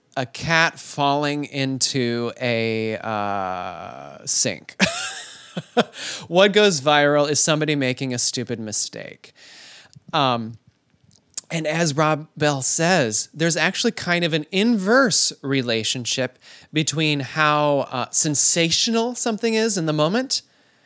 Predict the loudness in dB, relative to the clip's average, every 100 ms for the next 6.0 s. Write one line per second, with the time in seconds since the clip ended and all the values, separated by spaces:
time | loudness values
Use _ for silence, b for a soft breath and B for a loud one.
0 | b b _ -8 -4 -2 0 0 0 -2
1 | -2 -2 -6 -6 -8 -8 -10 -4 -2 0
2 | 0 -2 -2 -2 0 0 0 0 0 -2
3 | -4 -4 -4 -6 -4 -4 -6 B B 0
4 | 4 4 6 4 0 0 -2 -2 -6 -10
5 | -16 _ B B B _ -2 -2 -2 -10